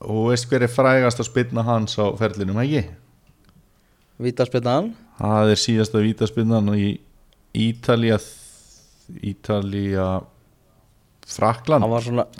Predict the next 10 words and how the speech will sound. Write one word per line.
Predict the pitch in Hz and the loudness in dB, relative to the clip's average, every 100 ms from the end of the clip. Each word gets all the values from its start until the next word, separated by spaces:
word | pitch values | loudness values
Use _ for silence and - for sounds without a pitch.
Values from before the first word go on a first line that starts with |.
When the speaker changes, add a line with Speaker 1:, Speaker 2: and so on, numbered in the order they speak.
| - | -6
Speaker 1:
Á, | 95 | 0
á | 98 104 | 0 0
Speaker 2:
hann | 117 | -4
var | 120 | -2
svona | 123 104 | 0 4
óvænt | 127 160 220 214 151 - | 6 6 6 8 8 6
stjarna | - 127 139 208 - 156 127 - | 2 6 6 4 2 4 4 4
á | - 123 | 0 4
mótinu. | 143 156 101 | 6 6 4
Speaker 1:
Já. | - 110 98 78 | 2 4 2 -2